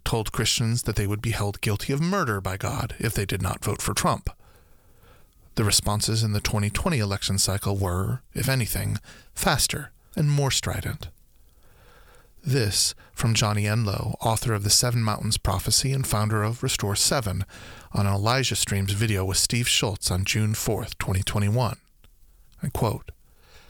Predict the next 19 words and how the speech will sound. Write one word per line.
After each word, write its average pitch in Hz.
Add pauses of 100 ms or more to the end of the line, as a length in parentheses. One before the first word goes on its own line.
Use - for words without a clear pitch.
(460)
"It's -
not 220
sufficient -
just -
to 135
say, 107
'Hey, 139
I 117
worship 123
God, 123
I'm 104
totally 127
sold 123
out 120
to 113
God 120
or 110
to 104
Jesus.' 123